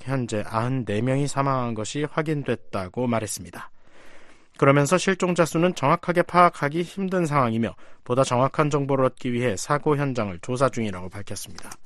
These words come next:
사고 선박은 모잠비크 남플라 지방의 룽가와 모잠비크 섬 사이를 운행 중이었으며 당시 선박은 탑승객들로 초만원을 이룬 상황이었고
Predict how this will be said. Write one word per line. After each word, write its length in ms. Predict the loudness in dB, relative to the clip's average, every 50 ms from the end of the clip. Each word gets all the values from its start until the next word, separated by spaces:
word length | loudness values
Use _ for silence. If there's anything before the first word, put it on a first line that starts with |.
| -16 -16 -16 -16 -16 -14 -14 -12 -12 -12 -14 -14 -16 -16 -18 -18 -16 -16 -14 0
사고 300 | 4 6 6 6 6 4
선박은 460 | 4 4 6 6 6 6 4 4 2
모잠비크 560 | 2 4 4 4 4 2 0 -4 -2 -2 0
남플라 520 | 2 2 2 2 0 0 0 2 4 4
지방의 420 | 2 2 0 0 0 0 0 -2 -4
룽가와 600 | -4 -4 -2 0 0 0 2 2 2 2 2 0
모잠비크 500 | -2 -4 -4 -2 -2 -4 -4 -6 -8 -6
섬 200 | -4 -4 -2 -4
사이를 420 | -4 -4 -2 -2 0 0 0 0 0
운행 260 | 0 0 0 -2 -2
중이었으며 540 | -2 -2 -2 0 -2 -2 -4 -4 -4 -4 -4 -6 -10 -14 -16 -14 -14 -16 -16 -10 -2
당시 300 | 0 0 2 2 0 0
선박은 480 | 2 2 2 4 4 2 2 2 0
탑승객들로 840 | 0 -2 -4 -4 -2 -2 0 0 0 0 -2 -2 -2 -2 0 0 -2
초만원을 640 | -2 -2 -2 2 4 4 4 4 4 4 4 2 2
이룬 220 | 2 0 0 0 0
상황이었고 640 | 0 0 0 0 0 -2 -4 -8 -10 -12 -14 -14